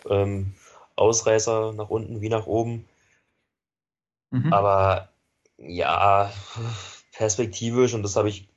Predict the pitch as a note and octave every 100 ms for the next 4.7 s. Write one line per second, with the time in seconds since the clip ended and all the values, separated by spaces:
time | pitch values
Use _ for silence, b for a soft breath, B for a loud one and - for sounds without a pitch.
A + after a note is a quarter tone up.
0 | - G2 G2 G2 - - G3 G#2 - C#3+
1 | G#2+ A#2 A#2 A2 - _ - A#2+ A2+ G#2+
2 | G#2+ A2 A#2 - A#2 G#2+ G#2 G#2 G2+ B
3 | B B B B B B - - G#2+ A2
4 | G#2+ G2 G#2+ G#2 G2+ F#2+